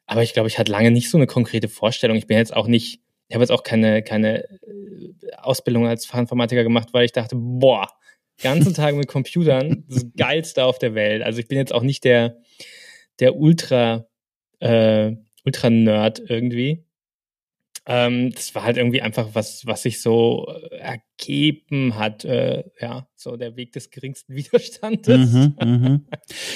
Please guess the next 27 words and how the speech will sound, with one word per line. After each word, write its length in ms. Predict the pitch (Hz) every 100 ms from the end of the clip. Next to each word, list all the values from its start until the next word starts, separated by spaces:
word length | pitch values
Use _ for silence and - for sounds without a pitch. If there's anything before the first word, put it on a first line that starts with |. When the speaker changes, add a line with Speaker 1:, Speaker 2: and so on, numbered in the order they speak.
| -
Speaker 1:
Also 200 | 135 139
ich, 180 | 135 -
ich, 140 | 127 -
nee, 220 | 127 113 120
ich, 240 | 117 - 117 113
wa-, 140 | 123 - 117 - 113 120 -
wow, 220 | 104 120
das 120 | 113
klingt 200 | - 135
so, 40 | 123
als 100 | 104
wär 80 | 117
ich 140 | - -
vollständig 520 | - 156 - 123 113
unambitioniert 640 | 151 175 127 117 - 120 -
gewesen 360 | 113 120 117
als, 320 | 123 120 - -
als 160 | 117 -
Teenager, 380 | 208 135 147
aber 120 | 139 127
ich 80 |
glaube, 880 | - 110 101 95 135 147 147 147 147 -
<laughs> 140 | - -
das 180 | 160 147
war 160 | -
ich 200 | 220 -
auch. 380 | 131 - 185 -